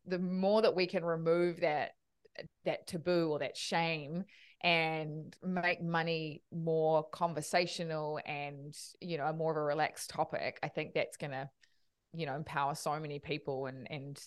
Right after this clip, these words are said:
and, and, yeah, just be amazing. So it's kind of, but it's crazy all the things you, you learn, um, around money and the stigma around money and you know, do I earn too much? Do I earn too little?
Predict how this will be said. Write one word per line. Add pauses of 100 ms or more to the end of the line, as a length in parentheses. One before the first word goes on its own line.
(120)
and, (140)
and, (300)
yeah, (100)
just (800)
be
amazing.
So
it's
kind
of, (460)
but
it's
crazy
all
the
things
you,
you
learn, (380)
um, (140)
around
money
and
the
stigma
around
money (100)
and (360)
you
know,
do
I
earn
too
much?
Do
I
earn
too
little?